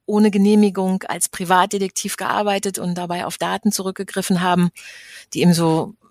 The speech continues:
während seiner Dienstzeit, ähm, bekannt geworden sind.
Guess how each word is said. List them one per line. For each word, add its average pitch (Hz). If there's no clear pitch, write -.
während 165
seiner 170
Dienstzeit, 175
ähm, 160
bekannt 175
geworden 156
sind. 185